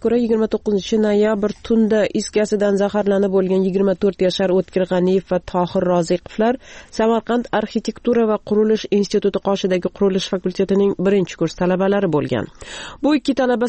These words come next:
Samarqand qishloq xo'jalik instituti qoshidagi ikkinchi son akademik litsey o'quvchisi bilan birga xususiy hovlida bir xonada ijarada yashashgan. Fojia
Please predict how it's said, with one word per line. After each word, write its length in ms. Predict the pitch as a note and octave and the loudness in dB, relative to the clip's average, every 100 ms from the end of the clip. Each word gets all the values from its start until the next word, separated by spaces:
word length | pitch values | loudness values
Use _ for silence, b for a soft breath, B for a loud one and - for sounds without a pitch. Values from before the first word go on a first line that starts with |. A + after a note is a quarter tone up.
| B3 | 0
Samarqand 420 | A3 G#3+ A3+ G#3+ | -2 -2 -2 -4
qishloq 240 | - G#3+ G#3+ | -2 -2 0
xo'jalik 360 | G#3+ G3 G3+ G3+ A3 | 0 2 0 2 0
instituti 380 | G3+ G#3+ G#3 G3+ - | 0 0 -2 -2 -2
qoshidagi 540 | G3 G#3 G3 F#3+ G#3 G#3 - | -2 0 0 2 2 0 -2
ikkinchi 440 | - - G#3 A#3 B3 | -4 0 0 2 0
son 180 | A3 G#3 - | 0 0 -2
akademik 440 | G3 G3+ G3 G3+ F#3 G#3 | -2 0 2 2 2 -2
litsey 300 | - G#3+ G#3 - | 0 0 2 0
o'quvchisi 400 | G3+ G#3 - - F#3+ | 0 -2 -2 -2 0
bilan 200 | G3+ G#3 | 0 0
birga 320 | G3+ A#3+ B3 B B - | 0 0 0 B B -18
xususiy 400 | - A#3 G3+ G#3+ G3 | -2 -2 2 0 2
hovlida 400 | F#3+ F3+ E3 F3+ | 0 2 0 0
bir 100 | F#3 F#3+ | -2 -2
xonada 300 | G#3 G3 F#3+ - | 0 0 0 0
ijarada 420 | G3 F#3+ G3+ F#3+ E3 | 0 2 2 2 0
yashashgan. 460 | C#3 A#2 - C#3 E2 B B B - | 0 -6 -4 -4 -4 B B B -2
Fojia 320 | C4 B3+ C4 | 0 2 0